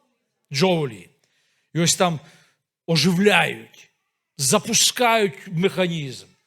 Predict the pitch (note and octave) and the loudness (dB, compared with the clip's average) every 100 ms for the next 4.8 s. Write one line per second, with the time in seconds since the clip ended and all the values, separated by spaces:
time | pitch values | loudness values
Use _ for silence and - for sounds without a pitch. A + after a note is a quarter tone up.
0 | _ _ _ _ - E3+ E3+ D3+ D3+ - | _ _ _ _ -6 -2 -2 -2 -6 -14
1 | - D3 C3+ - - F3+ - - D3+ B2 | -10 -8 -6 -6 -6 -8 -12 -14 -12 -12
2 | B2 G2+ E2 E2 F2+ _ _ _ _ _ | -14 -16 -18 -20 -20 _ _ _ _ _
3 | _ _ _ _ _ _ - D3+ - B3+ | _ _ _ _ _ _ -10 -8 -6 -6
4 | D#3+ D3+ D#3 G#3+ C#4+ - B2+ | -6 -10 -8 -8 -8 -10 -12